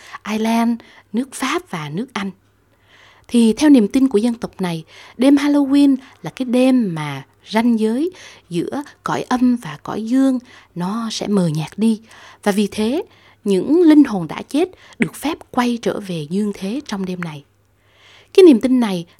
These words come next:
nó cũng có ở một số dân tộc khác. Ví dụ như, à, Việt Nam chúng ta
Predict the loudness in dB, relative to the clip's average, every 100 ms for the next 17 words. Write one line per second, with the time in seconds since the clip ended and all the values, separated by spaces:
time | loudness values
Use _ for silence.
0 | -4 -2 -2 -2 -2 -2 -4 -6 -4 -4
1 | -2 -4 -6 -12 -8 -6 -6 -8 _ -20
2 | -20 _ 4 4 2 2 2 2 -2 _
3 | _ -12 -10 -4 -2 0 0 0 -2 -2
4 | -6 -8